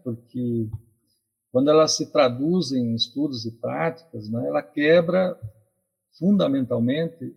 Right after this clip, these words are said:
a, a ideia, não é, da especificidade do pensar, né, crítico, filosófico, como a questão aí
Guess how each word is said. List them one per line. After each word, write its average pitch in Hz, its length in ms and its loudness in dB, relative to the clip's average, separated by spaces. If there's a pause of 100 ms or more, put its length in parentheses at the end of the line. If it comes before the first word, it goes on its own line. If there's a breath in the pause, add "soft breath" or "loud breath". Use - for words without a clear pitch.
(140)
a, 120 420 -8
a 127 80 -4
ideia, 147 640 0 (800)
não 123 240 0
é, 151 100 4
da 151 160 2
especificidade 151 1160 2
do 117 240 -6
pensar, 113 640 -2 (100)
né, 117 200 -4
crítico, 123 520 -2
filosófico, 107 640 -4
como 123 360 0
a 123 100 -2
questão 123 480 -2
aí 117 300 -4